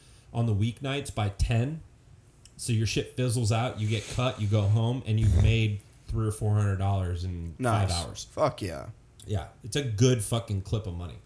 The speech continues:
Speaker 1: Um, the Never Ending twenty definitely exists, but the Boomerang was a cocktail bar thing. Uh, a lot of people in Manhattan and Brooklyn will go,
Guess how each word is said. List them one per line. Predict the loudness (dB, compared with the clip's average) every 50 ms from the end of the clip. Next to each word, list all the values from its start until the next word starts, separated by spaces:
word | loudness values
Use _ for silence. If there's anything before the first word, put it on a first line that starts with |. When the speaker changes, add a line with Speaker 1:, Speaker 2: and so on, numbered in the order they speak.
| -20 -20 -20 -20 -20 -20 -20 -20 -20 -20 -20 -20 -20 -8 -2
Speaker 1:
Um, | 0 2 4 4 4 4 4 2 0 -2 -6 -12 -6 -2
the | 0 2
Never | 2 2 0 0 0 -2
Ending | -2 -2 0 0
twenty | 0 0 0 -2 -2 -4 -4
definitely | -2 -2 -2 -2 -2 -4 -4 -2 -2 -2
exists, | 0 0 0 0 0 -2 -2 -2
but | -2 -2
the | 0 0
Boomerang | 0 2 0 0 0 0 0 0 0 0 2
was | 2 2
a | 2
cocktail | 0 0 -2 -2 -2 -2 -4 -4 -2
bar | -2 -2 -2 -2 -2 -4
thing. | -4 -4 -6 -6 -8 -10 -14 -18 -20 -20 -20 -20 -20 -20 -20 -20 -20 -16 -8 -4
Uh, | -2 0 2 2 0 0 -2 -4 -2
a |
lot | 0 2 2 2 2 0
of | 0 0
people | -2 -2 -2 -2 -2 0
in | 0 0 0
Manhattan | 0 0 0 0 0 -2 -2 -4 -6 -4
and | -2 0 0 0 0 2
Brooklyn | 2 2 2 2 0 -2 -2 0 2
will | 2 2
go, | 4 4 4 4 4 2 2 0